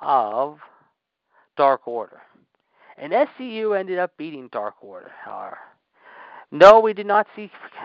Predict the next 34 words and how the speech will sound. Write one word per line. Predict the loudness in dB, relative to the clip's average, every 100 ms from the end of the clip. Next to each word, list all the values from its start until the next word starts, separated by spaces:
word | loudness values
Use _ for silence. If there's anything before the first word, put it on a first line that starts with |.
| -14 -8
Christopher | -6 -6 -4
Daniels | -4 -4 -6
on | -10
this | -2
night. | 0 0
We | -2
did | -6 -6 -10
see | -14
Scorpio | -6 -4 -2 -4 -6 -2
Sky | -2
and | -2
Frankie | -8 -12 -12
Kazarian. | -12 -10 -8 -8 -10 -14 -20 _ _ _ _ _ _ _ _
And | -8 -8 -4
now | 2 4 4 2 -4 _ -10
the | -10
tag | -2 0 0 -6
team | -18 -18
tournament | -14 -12 -10 -10 -4
final | -2 -2 -4 -10
is | -18 -18 -16
set, | -16 -16 -20 _ -20 -20 _ _ -20 -16
in | -8
what | -8 -8
should | -18
be | -16
one | 0 2 2
hell | 0 0 0
of | -4
a | -6
tag | -2 0 -2
team | -12 -14
match | -8 -8 -8
and | -12